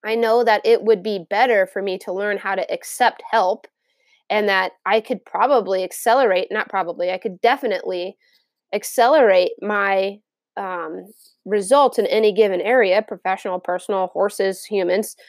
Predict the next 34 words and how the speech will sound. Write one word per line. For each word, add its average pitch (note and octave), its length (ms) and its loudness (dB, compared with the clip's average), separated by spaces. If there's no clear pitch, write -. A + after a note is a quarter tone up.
it F3+ 140 -4
doesn't F#3 280 -2
really F#3 220 0
matter, F#3+ 560 0
uh, G3 280 0
if C4+ 200 4
I B3 80 4
was A#3 160 6
more A#3+ 320 6
willing A#3+ 420 2
to G3+ 120 -8
accept - 420 -4
help. D#4+ 300 0
But C4 200 -4
for C#4 160 -2
right D4+ 260 2
now, E4 260 -4
I B3+ 100 2
have C4 120 -2
not D4+ 220 -4
developed C#4+ 400 0
that A#3 180 0
skill. - 500 -2
My G#3+ 260 -6
innate A#3+ 540 -2
characteristic B3 840 -2
is, G3 540 -2
"Just A3 160 -4
let B3 140 4
me A#3 100 -2
figure A3+ 320 2
it G#3 80 2
out G3+ 160 -2
myself." - 560 -6